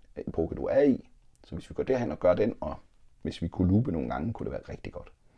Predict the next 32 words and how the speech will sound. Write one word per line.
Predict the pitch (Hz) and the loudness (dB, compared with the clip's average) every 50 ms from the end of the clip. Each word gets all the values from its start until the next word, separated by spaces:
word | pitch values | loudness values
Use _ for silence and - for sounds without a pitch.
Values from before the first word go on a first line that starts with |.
| - - - - - - - - - - - - - - - _ - - _ _ - | -20 -20 -20 -20 -20 -20 -20 -20 -20 -20 -20 -20 -20 -20 -20 _ -20 -20 _ _ -4
Øhm, | 82 82 80 80 80 80 80 80 80 78 76 76 73 76 76 71 71 73 76 78 - - - - - 80 - - - - 76 | -2 -2 0 0 -2 -2 -2 -2 0 0 0 0 -2 -2 -2 -2 -4 -4 -6 -8 -10 -10 -8 -6 -6 -6 -8 -10 -14 -12 -12
<laughs> | - - - - - 73 87 87 - - - - - - - | -12 -14 -12 -8 -6 -4 -4 -4 -6 -8 -12 -14 -16 -16 -8
så | - - 117 | 0 4 6
har | 117 110 | 8 8
vi | 104 | 8
den | 98 101 98 101 | 6 6 6 4
her, | 101 92 | 4 4
hvis | 87 87 82 - - | 4 4 2 2 2
vi, | 92 90 87 85 - - - - - - - - - - - | 4 4 4 2 -2 -10 -18 -20 -20 -20 -20 -20 -16 -8 -6
øh, | 90 85 | -4 -4
smider | - - 135 147 165 147 120 | 0 4 6 6 8 8 6
et | 107 - - | 4 4 4
kort, | - 98 101 113 113 - | 6 6 6 6 4 2
så | - 113 | -4 0
kan | - 127 110 | 2 2 4
vi | 104 101 92 - - - - - - | 4 4 2 2 -4 -14 -20 -18 0
tilføje | - - 135 143 - - 95 90 90 87 - - - | 4 6 6 6 6 6 6 6 6 4 2 -4 0
to | - 196 196 160 - | 2 4 4 4 2
grønne | - - 80 80 87 98 113 123 123 - - _ _ - | 0 -2 -2 0 0 0 -2 -2 -6 -10 -18 _ _ -10
til | - - 90 87 87 - _ _ _ _ _ _ _ _ - | -6 -4 -2 -2 -4 -6 _ _ _ _ _ _ _ _ -2
den | 92 - - - - - _ _ _ _ _ _ _ - | -2 -2 -2 -6 -14 -20 _ _ _ _ _ _ _ -6
epoke, | - - - - 80 78 85 87 | -6 -4 -4 -4 -4 -4 -4 -4
hvor | - 110 - - 67 - - - - - _ _ _ - | -6 -4 -2 -2 -2 -2 -4 -10 -20 -20 _ _ _ -18
den | - - - | -18 -14 -14
person | - - - - - - _ | -14 -12 -10 -10 -12 -12 _
kommer | - - - - - - - - _ _ | -16 -16 -14 -14 -14 -16 -18 -20 _ _
fra, | - - - - - _ - _ _ - - | -20 -20 -20 -20 -20 _ -20 _ _ -20 -18
eller | - - | -16 -16
det | - - - | -16 -14 -14
kort | - - - 117 - | -12 -10 -10 -10 -12
kommer | - - - 254 214 - - | -12 -10 -8 -6 -6 -8 -8
fra. | - 50 - | -12 -14 -14